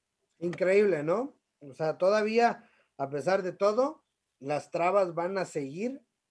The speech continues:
y quién sabe cuándo se pueda reactivar el ascenso y el descenso parejo, para como se puedan. Eh, yo, yo, yo lo dije muchas veces,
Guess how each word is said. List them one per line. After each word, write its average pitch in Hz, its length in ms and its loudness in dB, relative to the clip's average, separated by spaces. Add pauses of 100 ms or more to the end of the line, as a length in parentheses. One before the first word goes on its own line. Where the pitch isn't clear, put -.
(220)
y 120 80 -20
quién 139 320 -10
sabe 143 360 -10
cuándo 139 380 -10
se 123 100 -14
pueda 143 300 -4
reactivar 131 640 -6 (300)
el 131 160 -2
ascenso 156 380 0
y 170 80 4
el 151 60 -2
descenso 175 440 -2
parejo, 196 500 -2
para 147 240 -6
como 156 220 -4
se 156 100 -4
puedan. 202 520 0 (300)
Eh, 165 400 2 (220)
yo, 165 320 -2
yo, 185 120 4
yo 190 180 2
lo 208 80 2
dije 175 180 2
muchas 180 320 -2
veces, 165 380 0